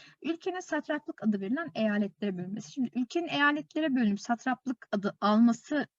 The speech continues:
ne alaka diyeceksiniz. Bunların başına vali atanıyor. Bu valiler de merkeze bağlı olduğu için merkezi otoriteyi artırır. Düzenli posta örgütünün kurulması merkezi otoriteyi artırır. Çünkü, e, hükümdar her yerden posta sayesinde haber alabilir.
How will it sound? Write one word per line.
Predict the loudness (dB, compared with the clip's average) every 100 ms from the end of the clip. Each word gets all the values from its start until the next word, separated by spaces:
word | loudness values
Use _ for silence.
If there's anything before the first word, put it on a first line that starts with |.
| _ _ 4
ne | 6
alaka | 6 4 -2 -6
diyeceksiniz. | -6 -6 -8 -4 -6 -6 -4
Bunların | 2 4 4
başına | 2 0 4
vali | 6 8 6 4
atanıyor. | -2 -8 -10 -8 -12 -16 _ _ _ 0
Bu | 2
valiler | 6 6 6 4
de | 4
merkeze | 6 6 4 2 2
bağlı | 4 2 2
olduğu | 2 2
için | 0 -2 2
merkezi | 2 2 0 0
otoriteyi | -2 -4 -4 -2 -2 -4 -2
artırır. | 0 0 -6 -12 -12 -18 -20 -20 -8
Düzenli | -2 2 2 0
posta | -2 0 2 4
örgütünün | 4 2 0 -2 -2
kurulması | 0 0 0 2
merkezi | 4 6 4 2 2 0
otoriteyi | -6 -4 -4 -2 0
artırır. | 0 -2 -6
Çünkü, | -4 -2 0 -2 -4 -6 -2
e, | 0 0 0
hükümdar | -2 0 0 0
her | 2 4
yerden | 6 4 2 -2
posta | 0 -2 -2 -8
sayesinde | -2 -2 -2 0 0
haber | 4 6 6 6
alabilir. | 2 0 0 -6 -10